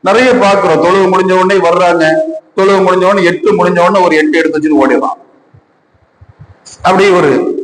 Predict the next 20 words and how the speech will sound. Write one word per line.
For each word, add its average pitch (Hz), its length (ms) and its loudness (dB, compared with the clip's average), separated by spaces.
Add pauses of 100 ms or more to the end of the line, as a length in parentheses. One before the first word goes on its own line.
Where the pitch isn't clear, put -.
(140)
சில 208 260 0
பேர் 226 180 0
வித்தியாசமா 214 760 0
பன்னெண்டு 233 500 0
முடிச்சுட்டு 214 340 0
உள்ள 175 280 2
வர்றான். - 260 -4 (680)
அது 202 200 0
கூட 240 160 2
பரவாயில்லாத 208 760 0
மாதிரி 196 300 0
தெரியுது. 139 220 -2 (440)
ஏன்னா 196 160 2
யாரையுமே 196 680 0 (160)
இந்த 160 180 0
வெளிநடப்பு 220 400 0
செய்யாத 190 440 0
மாதிரி, 175 300 0 (240)
வெளிநடப்பு 208 340 0
செய்யறான்ல, 175 500 0